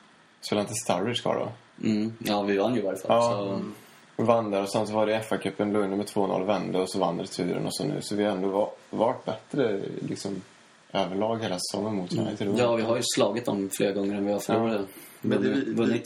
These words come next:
Speaker 3: det
Speaker 2: tre och de har vunnit en, så.
Speaker 1: Ja.
Speaker 3: Det visar väl varför vi inte är i topp, utan att de är det med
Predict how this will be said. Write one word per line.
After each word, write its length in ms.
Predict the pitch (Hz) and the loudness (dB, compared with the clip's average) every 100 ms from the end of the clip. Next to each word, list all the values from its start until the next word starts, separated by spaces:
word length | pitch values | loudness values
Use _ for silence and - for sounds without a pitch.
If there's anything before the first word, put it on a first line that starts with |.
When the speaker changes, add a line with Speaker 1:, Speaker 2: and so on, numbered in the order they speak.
| - | 0
Speaker 3:
det 60 | |
Speaker 2:
tre 180 | 110 120 | 2 2
och 80 | 104 | 2
de 120 | 101 | 0
har 80 | 98 | -2
vunnit 200 | 98 98 | -2 -2
en, 160 | 113 104 | -2 -2
så. 160 | - 117 | -2 0
Speaker 1:
Ja. 240 | 117 117 - - | 0 -2 -6 -6
Speaker 3:
Det 140 | 113 | -2
visar 280 | 123 117 131 | 0 0 2
väl 80 | 120 | 2
varför 360 | 107 101 - | 2 0 -2
vi 260 | 101 101 98 | 0 2 0
inte 200 | 98 98 | -2 -2
är 80 | 92 | -2
i 40 | |
topp, 220 | 95 123 - - - | 0 -2 -4 -18 -8
utan 240 | 98 95 98 | -4 -2 -4
att 60 | - | -4
de 240 | 143 117 | -2 0
är 80 | 92 | 0
det 100 | 92 | -2
med 120 | 95 | -4